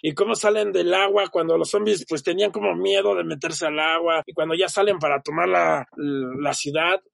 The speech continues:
O sea, yo creo que esa película para mí fue como también un antes y después del estereotipo zombie que, pues, había creado Romero, pues, que antes los zombies de Romero eran como,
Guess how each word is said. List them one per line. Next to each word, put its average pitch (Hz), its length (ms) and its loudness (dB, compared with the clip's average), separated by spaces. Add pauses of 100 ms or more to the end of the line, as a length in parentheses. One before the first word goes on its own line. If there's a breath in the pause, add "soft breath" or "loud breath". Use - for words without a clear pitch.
(240 soft breath)
O - 20 -16
sea, 202 180 2
yo 240 160 0
creo 285 220 0
que 285 100 0
esa 247 220 0
película 233 460 0
para 175 160 2
mí 208 160 2
fue 220 180 -2
como 214 300 0
también 180 460 2 (140)
un 226 220 6
antes 254 300 2
y 202 40 4
después 208 560 2 (200)
del 180 180 2
estereotipo 180 640 0
zombie 226 440 0
que, 156 140 -2
pues, 143 220 -8
había 185 220 2
creado 202 360 4
Romero, 175 640 0
pues, 170 200 -4
que 190 200 2 (120)
antes 214 460 -2
los 202 200 2
zombies 269 320 -2
de 214 100 4
Romero 226 460 0
eran 247 180 0
como, 180 420 -2